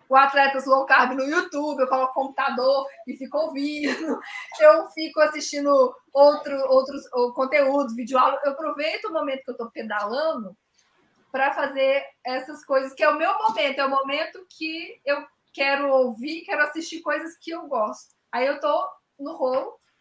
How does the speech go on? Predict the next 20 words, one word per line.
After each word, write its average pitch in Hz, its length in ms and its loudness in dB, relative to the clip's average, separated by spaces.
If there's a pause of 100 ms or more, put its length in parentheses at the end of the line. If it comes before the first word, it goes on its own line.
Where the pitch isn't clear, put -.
(160)
usando 269 340 0
o 269 40 -6
maf, 254 260 2
porque - 140 -14
senão, 285 460 -4 (180)
se 269 100 -4
eu 262 60 -2
tiver 262 340 -6
fazendo 254 400 -6
um 240 100 -6
treinamento 233 420 -6
mais 226 200 -4
<laughs> - 20 -16
intenso, 262 360 -2
eu 247 40 -2
não 254 80 -10
consigo 254 440 -6
nem 269 100 -6
prestar - 280 -6
atenção. 262 420 -10